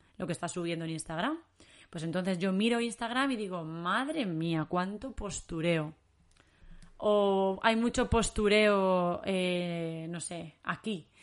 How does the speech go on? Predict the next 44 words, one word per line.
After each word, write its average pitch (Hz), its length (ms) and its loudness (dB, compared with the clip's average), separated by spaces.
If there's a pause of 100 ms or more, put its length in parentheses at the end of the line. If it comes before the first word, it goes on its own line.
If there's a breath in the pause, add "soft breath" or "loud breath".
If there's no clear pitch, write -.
(440 loud breath)
cuando 196 220 0
yo 196 100 2
digo 277 140 2
"hay 285 140 4
mucho 254 280 2
postureo 214 420 0
aquí", 208 180 -2
es 254 120 -4
que 208 100 -2
veo 202 140 0
a - 20 -2
muchas 185 300 -4
personas 214 420 -2
que 175 80 -6
están 175 140 -6
haciéndose 202 440 -6
fotos 196 280 -6
para 190 180 -6
Instagram, 190 600 0
pero, 185 200 2
por 175 120 -2
ejemplo, 190 340 -4
no 202 80 -4
están 185 240 -8
viviendo 180 380 -6
el 170 80 -6
momento 180 520 -2
realmente 214 840 -2
o 185 100 -6
no 180 100 -8
están 180 440 -8 (400 loud breath)
disfrutando 185 720 0
lo 170 120 0
que, 165 360 -4
lo 165 120 -4
que 160 100 -8
quieren 170 260 -2
aparentar, 147 680 -8
¿no? 285 200 -8 (1040 loud breath)
Entonces, 175 260 0
bueno, 143 320 -2
postureo 196 640 6
sería 190 340 4
la 180 380 2